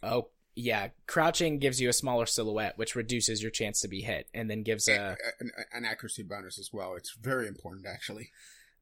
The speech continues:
Speaker 1: Especially in the early game. Towards the, the late game, or it,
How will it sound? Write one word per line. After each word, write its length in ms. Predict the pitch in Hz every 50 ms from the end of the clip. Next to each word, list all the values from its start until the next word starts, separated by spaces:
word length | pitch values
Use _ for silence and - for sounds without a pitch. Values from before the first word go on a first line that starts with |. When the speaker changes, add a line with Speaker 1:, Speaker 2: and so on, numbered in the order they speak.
| _ -
Speaker 1:
Especially 460 | 139 139 - 208 220 226 - 240 202
in 60 | 175
the 100 | 151 104
early 260 | - 131 131 127 117
game. 240 | 107 110 107 107 107
Towards 340 | - - 175 226 254 233 -
the, 320 | 202 180 160 151 143 135 127
the 260 | 127 127 127 113 107 - -
late 320 | 127 120 120 123 120 - 147
game, 440 | 151 147 143 147 151 151 151 147 - - _ _ _ _ _
or 220 | - 123 117 117 -
it, 140 | - 90